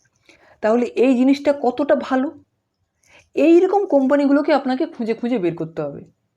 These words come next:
যেমন এই কোম্পানিটার উপরে আমার নজর আছে। ওকে, কারণ এই কোম্পানি প্রমোটার হঠাৎ করে বেড়েছে, ডিএআই স্টেক বাড়ছে, এফআইএ কমছে না, এফআইএও বাড়ছে, পাবলিকের মাল কমছে, তাহলে এই কোম্পানিটা বর্তমানে দারুণ একটি কোম্পানি।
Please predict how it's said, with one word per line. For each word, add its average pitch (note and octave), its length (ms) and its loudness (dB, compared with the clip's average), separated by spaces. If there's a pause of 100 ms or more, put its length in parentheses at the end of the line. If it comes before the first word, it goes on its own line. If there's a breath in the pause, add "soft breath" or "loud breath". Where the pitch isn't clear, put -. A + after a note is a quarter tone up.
(220)
যেমন C4+ 220 2 (160)
এই D4 100 4
কোম্পানিটার C#4+ 640 2
উপরে C4+ 200 2
আমার B3 280 0
নজর A#3+ 280 0
আছে। - 140 -16 (800)
ওকে, A#3 200 0 (440 soft breath)
কারণ C4+ 160 2 (100)
এই C#4+ 60 2
কোম্পানি C#4 320 2
প্রমোটার C4 500 2
হঠাৎ A#3 240 0
করে B3 220 2
বেড়েছে, A#3+ 300 -2 (640 soft breath)
ডিএআই C#4+ 440 4
স্টেক C4 300 0
বাড়ছে, A3+ 420 -2 (420 soft breath)
এফআইএ C4 460 2 (100)
কমছে C#4 300 4
না, C#4 100 4 (180)
এফআইএও A#3+ 400 2
বাড়ছে, A#3+ 380 0 (440 loud breath)
পাবলিকের C4 500 2
মাল B3 200 0
কমছে, B3 420 -2
তাহলে A3+ 300 0 (160)
এই C4+ 80 2
কোম্পানিটা C4 440 0
বর্তমানে A3 480 0
দারুণ F#3 340 0
একটি G#3 120 -8
কোম্পানি। G3+ 360 -6